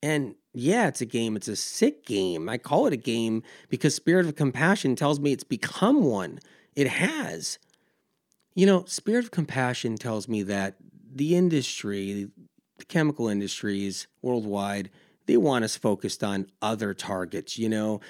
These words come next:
They want us focused on five G. They want us focused on anything else that's bad. They just don't <laughs> want it focused on those chemtrails that's bad.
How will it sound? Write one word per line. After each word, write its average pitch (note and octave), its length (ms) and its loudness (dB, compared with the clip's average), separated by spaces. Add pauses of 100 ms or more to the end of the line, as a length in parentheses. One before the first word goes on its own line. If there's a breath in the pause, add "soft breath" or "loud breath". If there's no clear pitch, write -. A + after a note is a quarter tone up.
(200 loud breath)
They C#3+ 80 2
want C3+ 200 4
us A#2+ 80 -4
focused - 360 -4
on G2+ 140 -2
five G2 280 -4
G. E3 360 0
They C3+ 100 2
want G#2 220 -2
us F#2+ 100 -8
focused G#2 380 -8
on G#2 160 -6
anything B2 420 0
else C#3+ 240 2
that's - 220 -4
bad. C3 480 0
They B2+ 140 6
just D3 220 -4
don't B2 200 0
<laughs> - 0 -
want A#2 260 0
it F#2+ 80 -8
focused C3 500 0
on B2+ 200 2
those B2+ 200 -2
chemtrails G#2+ 760 -4
that's G#2+ 240 -8
bad. G2+ 400 -4